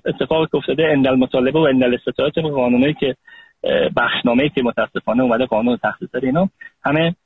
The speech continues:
اه، اومده به این شکل صورت گرفته که، اه، عملاً عند الاستطاعه شده و آقا مهریه. الان بهت بگم به قول این بازاریا فیچن،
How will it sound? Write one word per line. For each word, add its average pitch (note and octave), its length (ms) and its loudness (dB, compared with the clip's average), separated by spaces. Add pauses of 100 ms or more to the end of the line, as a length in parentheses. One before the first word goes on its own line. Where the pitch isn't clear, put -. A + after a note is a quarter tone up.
(220)
اه، B2 80 -2
اومده B2+ 320 2
به C#3+ 80 -2
این C#3 200 2
شکل - 200 -6
صورت A2 220 -2
گرفته - 340 -6
که، F2 140 -6 (540)
اه، F2 320 0 (1300)
عملاً C3 320 2
عند D3 360 2
الاستطاعه B2 600 0
شده F2 240 -6
و G#2 60 -4
آقا B2 540 0 (200)
مهریه. A#2+ 280 0
الان D#3 400 2
بهت F3+ 140 4
بگم D#3 280 2
به B2 60 4
قول C#3 260 2 (400)
این C#3+ 140 0
بازاریا B2+ 600 2 (360)
فیچن، E3 480 0